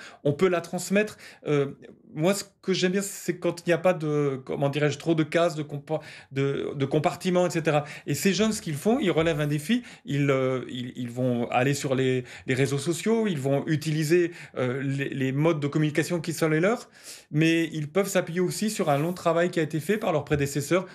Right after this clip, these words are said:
notamment dans ce qu'on appelait à l'époque les radios libres. Euh, il y a encore aujourd'hui quatre radios d'expression, euh, de langue basque, euh, sur tout le territoire, et les jeunes s'y impliquent aussi, s'y intéressent. Euh,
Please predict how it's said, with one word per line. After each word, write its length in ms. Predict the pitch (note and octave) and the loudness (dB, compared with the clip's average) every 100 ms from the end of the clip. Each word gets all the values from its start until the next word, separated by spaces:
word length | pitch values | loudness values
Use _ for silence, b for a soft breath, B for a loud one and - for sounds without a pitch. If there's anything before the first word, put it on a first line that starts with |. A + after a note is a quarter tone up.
| - | -4
notamment 360 | C#3 C3+ D3+ | 0 2 0
dans 100 | D3 | -2
ce 100 | C3 | -4
qu'on 180 | - C3 | -4 0
appelait 200 | B2+ C3 | 0 2
à 60 | C3+ | 0
l'époque 320 | C3 D3 C#3+ | 2 0 0
les 60 | C3 | -2
radios 220 | A#2+ C3 | 0 2
libres. 320 | G3+ A#3+ D3 B B B | 2 0 -2 B B B
Euh, 320 | B2 B2 B2+ | 0 2 0
il 140 | - C3 | -2 0
y 60 | |
a 200 | C3+ C3+ | 2 2
encore 300 | C3+ A#2+ C3 | -2 0 0
aujourd'hui 340 | C3 B2+ C3+ B2+ - | 0 -2 -4 -4 0
quatre 300 | F#3+ - C3+ | 0 0 -8
radios 400 | A#2 C#3+ C#3 D3+ | -2 0 0 -2
d'expression, 560 | C3+ - C3 D3 C#3+ B B - | -2 -4 -4 -2 -4 B B -2
euh, 300 | B2+ B2 A#2+ | 0 2 0
de 120 | B2 | 0
langue 240 | B2+ C3+ C#3 | 2 2 4
basque, 300 | D3+ D3 - | 0 0 -2
euh, 240 | A2+ A2+ | -2 -2
sur 400 | A2 B2+ B2+ B2 | -6 -2 0 -2
tout 100 | A2+ | 2
le 120 | D#3 C#3 | 0 2
territoire, 560 | C#3+ C3+ E3 G3+ A#3+ B B - | -2 -2 2 2 0 B B -2
et 80 | |
les 100 | B2+ | 2
jeunes 160 | C3 F3 | 4 2
s'y 220 | F3 D#3+ | 2 0
impliquent 340 | C#3+ C#3+ D3 D3+ | 0 0 -2 -2
aussi, 400 | C#3+ G3+ A#3 B3 | -2 0 0 0
s'y 220 | - D3 | 0 0
intéressent. 560 | B2+ D3 D#3 A3 A3 B B B | 2 2 2 2 -2 B B B
Euh, 440 | C3+ B2+ C3 B2+ | 0 2 2 0